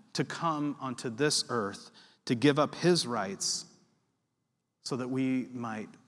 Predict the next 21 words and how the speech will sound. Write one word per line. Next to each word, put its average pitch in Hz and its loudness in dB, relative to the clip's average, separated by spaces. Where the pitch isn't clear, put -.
be 113 0
in 107 -4
relationship 104 -4
with 98 -8
God. 107 -2
And 147 4
that's 170 6
what 196 8
we 160 8
do 143 8
on 123 2
this 123 2
Sunday. 107 0
We'll 165 8
have 160 6
a 131 0
time 165 -2
of 135 -4
communion 120 0
to 151 0
remember 147 2